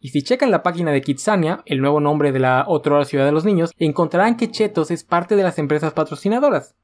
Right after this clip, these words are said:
Lógico, si sabemos que son parte del mismo consorcio empresarial de PepsiCo en México. Y eso para mí explica la leyenda urbana de Chester Chetos en la Ciudad de los Niños. Probablemente eran botargas que por alguna u otra razón iban al parque, pero al no ser parte del ambiente causaban esa sensación de uncanny valley o liminalidad.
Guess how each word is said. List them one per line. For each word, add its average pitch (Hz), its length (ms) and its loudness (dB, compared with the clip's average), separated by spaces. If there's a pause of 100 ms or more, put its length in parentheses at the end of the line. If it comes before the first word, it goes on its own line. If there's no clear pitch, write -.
(140)
Lógico, 170 400 0
si 151 120 -6
sabemos 147 360 0
que 143 80 -4
son 147 160 -4
parte 151 240 0
del 143 140 2
mismo 143 240 0
consorcio 139 360 -4
empresarial 139 460 0
de 147 80 0
PepsiCo 185 400 -2
en 214 80 2
México. 190 420 -2 (540)
Y 160 140 2
eso 247 300 2
para 139 180 2
mí 165 160 0
explica 170 440 -2
la 151 100 2
leyenda 131 400 0
urbana 185 300 0
de 135 120 -2
Chester 139 360 -4
Chetos 185 360 -2
en 147 80 0
la 131 60 -2
Ciudad 131 220 0
de 139 60 2
los 151 120 -2
Niños. 233 340 0 (300)
Probablemente 170 600 2
eran 175 160 2
botargas 175 500 0
que 151 100 -4
por 131 160 0
alguna 175 280 2
u 185 100 4
otra 180 200 0
razón 170 460 -2
iban 165 260 0
al 160 140 0
parque, 202 420 0
pero 143 120 4
al 160 100 2
no 226 80 4
ser 226 180 -2
parte 190 280 0
del 160 160 2
ambiente 165 420 0
causaban 202 440 0
esa 190 140 -2
sensación 180 600 0
de 175 160 0
uncanny 185 440 0
valley 175 440 2
o 143 220 0
liminalidad. 143 760 0